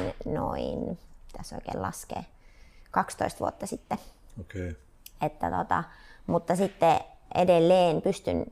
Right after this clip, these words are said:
Speaker 1: olemaan produktiossa tanssijana. Katsotaan, kuinka kauan kroppa kestää, että pystyy vielä itse tekemään, mutta, mutta sit toisella, toinen asia, kun itse tanssin, niin valmennan suurella sydämellä, että mä valmennan tosi paljon lapsia ja nuoria.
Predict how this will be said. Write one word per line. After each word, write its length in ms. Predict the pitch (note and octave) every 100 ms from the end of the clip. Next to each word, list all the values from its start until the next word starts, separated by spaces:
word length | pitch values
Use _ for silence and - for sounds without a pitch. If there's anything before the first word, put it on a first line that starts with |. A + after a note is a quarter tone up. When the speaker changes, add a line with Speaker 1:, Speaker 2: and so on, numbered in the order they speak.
| - - - -
Speaker 1:
olemaan 320 | D#3 C#3+ -
produktiossa 720 | - D#3 E3 D#3+ - - -
tanssijana. 540 | - F3+ - - - - F#3 -
Katsotaan, 380 | F#3 E3 D3+ E3+
kuinka 260 | F3+ E3+
kauan 160 | E3+ F3
kroppa 340 | - F3+ -
kestää, 360 | - F3 - -
että 120 | F3+
pystyy 280 | - - -
vielä 180 | - -
itse 240 | - - -
tekemään, 380 | - - G#3+ G#3+
mutta, 280 | A3 - - - - - -
mutta 160 | F#3+ F3+
sit 200 | A3 -
toisella, 500 | G#3 G#3+ G3+ E3+ D#3 -
toinen 300 | G3+ F#3+ E3
asia, 280 | E3+ E3 D3+
kun 140 | - -
itse 220 | G#3 E3+
tanssin, 560 | - D#3+ E3 - E2+
niin 240 | - - - -
valmennan 600 | F3 E3 E3 F2 F2+ G#3+
suurella 460 | G3 F#2+ F#2+ -
sydämellä, 600 | - - - A2+ - -
että 200 | G3 -
mä 160 | G2 D#3+
valmennan 440 | D#3+ D#3+ F#2 - -
tosi 180 | F#3
paljon 260 | F#3 F#3 F#3+
lapsia 320 | F3+ - - -
ja 60 |
nuoria. 380 | G3+ F3+ F#3+